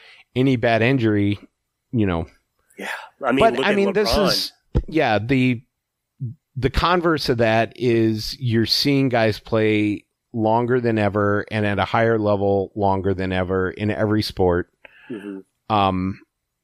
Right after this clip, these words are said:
Speaker 1: you know, you look at a guy like Tom Brady, you look at a guy like LeBron, you look at a l-, guy like Chris Paul. I mean, it, it's really impressive. So who knows?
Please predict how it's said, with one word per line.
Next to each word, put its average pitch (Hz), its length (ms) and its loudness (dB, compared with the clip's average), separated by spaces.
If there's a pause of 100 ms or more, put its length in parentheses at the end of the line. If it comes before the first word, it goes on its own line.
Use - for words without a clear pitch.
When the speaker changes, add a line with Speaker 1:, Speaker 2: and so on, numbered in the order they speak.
Speaker 1:
you 110 160 0
know, 98 100 0
you 95 180 0
look 113 160 0
at 120 80 2
a - 40 -2
guy 98 180 0
like 90 180 -2
Tom 92 260 -2
Brady, 127 600 0 (640)
you 110 160 0
look 101 220 0
at 95 80 2
a 95 60 0
guy 90 280 0
like 90 320 0
LeBron, 123 720 0
you 101 100 2
look 101 140 -4
at 104 80 0
a - 20 0
l-, 90 160 -2
guy 95 240 0
like 87 220 -2
Chris - 220 -8
Paul. 120 540 0
I 110 100 -4
mean, 101 440 0
it, 117 280 0
it's 127 240 0
really 156 220 2
impressive. 107 920 -2 (580)
So 131 320 0
who 170 140 2
knows? 160 580 -2